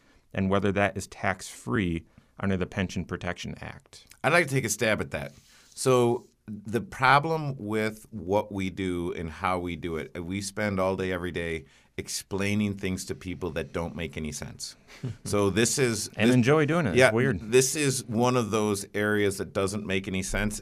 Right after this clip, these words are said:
Speaker 2: And the question, there's a, there's a word left off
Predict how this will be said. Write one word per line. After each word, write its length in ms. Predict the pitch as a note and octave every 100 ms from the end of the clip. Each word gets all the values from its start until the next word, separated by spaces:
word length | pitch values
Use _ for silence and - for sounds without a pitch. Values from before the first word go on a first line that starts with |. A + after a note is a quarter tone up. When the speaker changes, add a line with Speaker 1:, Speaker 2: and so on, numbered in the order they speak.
| -
Speaker 2:
And 120 | A2
the 80 | G#2+
question, 720 | - E3 E3 - A#2 A2+ A2+ - -
there's 260 | A#2 A2+ G#2+
a, 60 |
there's 320 | G2 - A2 G#2+
a 80 |
word 400 | G2+ A2+ C3+ D3
left 280 | A#2 G#2+ -
off 340 | G#2+ G2+ G2+